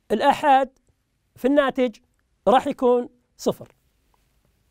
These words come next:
طلب مني عدد الصور التي طبعها حازم. طبعًا راح أجري عملية ضرب، راح نضرب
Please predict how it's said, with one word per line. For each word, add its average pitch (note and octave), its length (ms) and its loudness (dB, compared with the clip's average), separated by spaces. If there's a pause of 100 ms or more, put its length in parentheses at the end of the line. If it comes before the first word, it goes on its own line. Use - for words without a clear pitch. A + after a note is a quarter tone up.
(3000)
طلب G#4 200 4
مني E4 440 4 (360)
عدد D4 280 2
الصور D#4 440 0 (120)
التي C4 280 -2
طبعها A3+ 480 0
حازم. B3 400 -2 (760)
طبعًا C4+ 240 0
راح C#4 220 0
أجري A#3 360 -4 (580)
عملية C4+ 360 2
ضرب، A#3 320 -2 (760)
راح G#3+ 140 0
نضرب C4 360 0